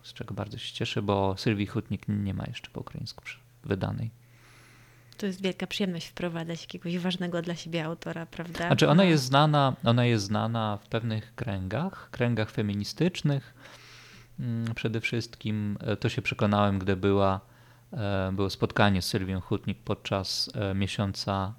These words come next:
Speaker 1: spotkań autorskich. Em, ona była jedną z uczestniczek i, e, tam, mm, co, e,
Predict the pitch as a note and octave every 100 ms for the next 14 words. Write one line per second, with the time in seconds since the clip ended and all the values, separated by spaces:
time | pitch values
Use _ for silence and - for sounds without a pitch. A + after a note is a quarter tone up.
0 | - A#2 - G2 - F#2 F2+ - - -
1 | - - - - - - - - _ -
2 | C#3 G2 G2 G2 G2 F#2+ F#2+ F#2+ G2 G2
3 | G#2 A#2 F#2+ F#2 G2+ F#2+ F#2+ G2 G2 -
4 | - A#2 B2 B2+ A#2 - - G2+ G#2 G2+
5 | - - - - G#2+ G2 F#2+ F#2 - -
6 | A#3+ - - - - - A#2+ - A2 G#2
7 | - - - - G#2+ A2 A#2 - A#2+